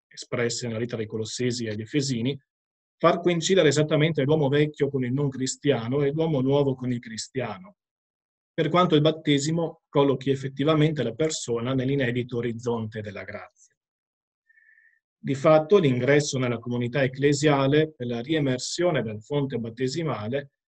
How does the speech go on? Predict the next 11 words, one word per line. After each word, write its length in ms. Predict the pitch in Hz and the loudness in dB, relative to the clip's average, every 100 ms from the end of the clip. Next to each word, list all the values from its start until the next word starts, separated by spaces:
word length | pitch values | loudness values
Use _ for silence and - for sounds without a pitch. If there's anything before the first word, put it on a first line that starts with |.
| _ _ - | _ _ -4
abilita 520 | 143 180 202 185 143 | 2 4 4 4 2
l'uomo 380 | 135 156 180 156 | 4 4 4 2
a 60 | |
partecipare 720 | 147 143 143 135 135 160 170 170 | 0 -2 -4 -4 -4 0 0 2
al 120 | 135 | 2
mistero 520 | 127 131 - 160 160 | 0 -4 -4 0 0
del 200 | 135 127 | 0 -4
corpo 400 | - 151 151 147 | 0 2 2 -2
totale 420 | 135 123 135 135 117 | -4 -2 0 0 -2
di 100 | 110 | -4
Cristo, 640 | 143 135 - - 92 - | -4 -4 -4 -12 -14 -20